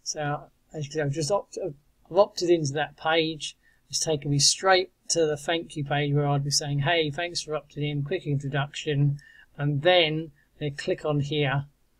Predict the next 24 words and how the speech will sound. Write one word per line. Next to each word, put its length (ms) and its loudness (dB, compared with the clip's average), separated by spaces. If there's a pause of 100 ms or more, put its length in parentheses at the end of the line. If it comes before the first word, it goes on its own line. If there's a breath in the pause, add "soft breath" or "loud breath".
(360)
okay, 420 0 (1120)
click 220 -2
to 60 -20
continue, 460 0
and 80 2
they're 80 4
taken 560 0
through 460 -2
to 420 0 (300 loud breath)
the 160 0
sales 480 0
presentation, 720 -10
and 160 -2
that 320 -6
button 240 -8
can 240 0
link 280 0
to 300 0
absolutely 540 -4
anything, 400 -2
as 140 -6
I 80 -12
said. 280 -6
So 280 -6